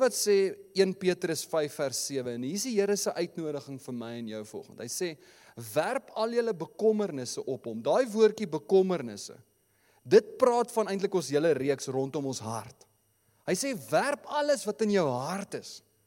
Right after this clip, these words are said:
wat tot in die diepste van jou wese daar wegkruip, daar ergens wat gemasker is,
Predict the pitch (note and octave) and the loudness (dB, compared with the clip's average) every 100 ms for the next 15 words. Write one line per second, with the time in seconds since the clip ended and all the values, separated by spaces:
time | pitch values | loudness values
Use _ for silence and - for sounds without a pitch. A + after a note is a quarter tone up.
0 | _ _ _ _ _ A3+ A#3+ D4+ D4+ C4+ | _ _ _ _ _ -2 -2 -4 -4 -6
1 | B3 C3 A3+ C4 - C4+ - B3 A3+ G#3+ | -6 0 2 2 0 -2 4 2 6 4
2 | C#3+ F3 A3 A3+ D#3+ D#3 G3+ D3 C3 F3+ | 4 4 4 4 4 6 6 4 2 0
3 | G3+ - A3 G#3+ G3+ C#3 D#3+ F#3 F#3 G3 | -2 -6 0 2 2 2 2 4 2 0
4 | G3 D#3+ E3+ - G3 C#3+ D3+ G3 - A3 | -2 -2 -2 0 -2 2 4 2 0 -2
5 | F#3+ D3+ - | 0 0 -4